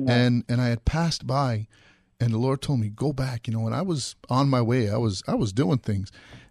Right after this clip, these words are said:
And the Lord, the Spirit just told me, "Go back and give her something."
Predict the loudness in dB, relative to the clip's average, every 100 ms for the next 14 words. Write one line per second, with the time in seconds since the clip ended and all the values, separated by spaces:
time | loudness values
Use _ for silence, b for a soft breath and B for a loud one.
0 | _ 2 2 2 2 2 0 -2 -4 -2
1 | -4 -4 -6 -4 -2 -2 -2 -4 -12 _
2 | 0 2 2 0 -4 -12 -20 _ _ _
3 | _ _ _ -2 -2 -2 -8 _ _ -4
4 | 2 2 2 -2 -2 -2 -4 -6 -8 -14